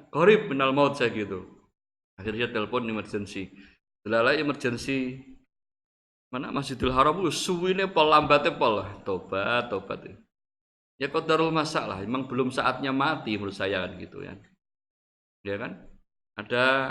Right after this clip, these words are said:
perempuan dua, satu cadaran, satu biasa. Itu dengan sigap dia apa istilahnya, mengambil nafas kayak ditekan dadanya gitu loh. Sambil ngomong, "Bapak, bapak, bapak, bangun bapak," kan gitu. Wong, orang wong Jawa dia.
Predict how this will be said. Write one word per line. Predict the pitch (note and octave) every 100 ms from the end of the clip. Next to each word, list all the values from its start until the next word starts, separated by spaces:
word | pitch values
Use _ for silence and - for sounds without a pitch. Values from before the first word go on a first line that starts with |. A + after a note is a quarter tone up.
| - - -
perempuan | A#2 A2+ B2 B2 G#2
dua, | A2 A2 F#2
satu | - G2 A#2
cadaran, | A#2 A2 A#2 A#2+ D3
satu | C3 A2 A2
biasa. | G#2 F#2 F2+ F2+ F2+ F#2 _ _ _ _ _ _ _ _
Itu | A2+ D#3+
dengan | C3 B2 A#2
sigap | - B2 F3 F#3 C3
dia | D#3+ G#3+ - - _ _ _ _
apa | - A2
istilahnya, | G#2+ G#2 G2+
mengambil | B2 C3 B2+ C3+ B2+ - -
nafas | C3+ C3+ D3
kayak | B2 - - - _ _
ditekan | - - E3+ D#3
dadanya | C3+ B2+ A#2+ A#2+
gitu | G#2+ G2+ F#2+
loh. | - - _ _ _ _ _ _
Sambil | - A2 A#2
ngomong, | A#2 A2
"Bapak, | G3+ D4+ C#4+
bapak, | A#3 D4+ G4+ C#4 F3
bapak, | C#4 G4+ A#3
bangun | G3 F4 C#4+
bapak," | C#4+ D#4 C4+ D3+ C#3+
kan | B2
gitu. | A#2 G#2 G#2 A2+ A2+ - -
Wong, | A#2 -
orang | C3 C3+
wong | C#3+
Jawa | C3+ C3 A2+
dia. | F#2+ F#2+